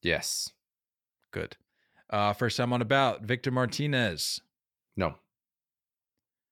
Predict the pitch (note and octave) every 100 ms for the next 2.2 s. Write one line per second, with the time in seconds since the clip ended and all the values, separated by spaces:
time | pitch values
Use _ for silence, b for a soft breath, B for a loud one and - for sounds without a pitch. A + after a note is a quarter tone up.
0 | _ _ _ _ _ _ _ F#2 - G#2
1 | G2+ G2+ A#2+ A#2 F#2+ G#2 A2+ A2+ A#2+ B2
2 | G#2+ D#2+